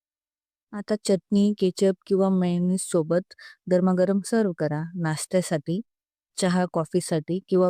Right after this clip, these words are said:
पार्टी स्नॅक्स म्हणून खूपच मस्त लागतात. रेसिपी आवडली असेल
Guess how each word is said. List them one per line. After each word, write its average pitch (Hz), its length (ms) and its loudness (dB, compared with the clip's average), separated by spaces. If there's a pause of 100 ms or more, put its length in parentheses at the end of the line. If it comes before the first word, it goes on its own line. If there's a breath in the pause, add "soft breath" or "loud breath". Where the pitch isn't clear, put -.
पार्टी 175 280 -2
स्नॅक्स 175 400 -6
म्हणून 180 280 2
खूपच 190 380 -2
मस्त 160 360 0
लागतात. 147 380 -10 (500)
रेसिपी 202 460 0
आवडली 175 400 2
असेल 170 320 0